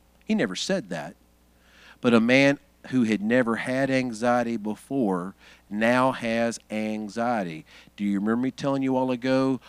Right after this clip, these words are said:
"Well, I've never had depression or anxiety"? Things can happen beyond what you can see now,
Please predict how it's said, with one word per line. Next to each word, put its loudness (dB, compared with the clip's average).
"Well, -2
I've -2
never 4
had -4
depression -6
or -2
anxiety"? -2
Things -2
can -10
happen 0
beyond 0
what 0
you 0
can -4
see -2
now, 2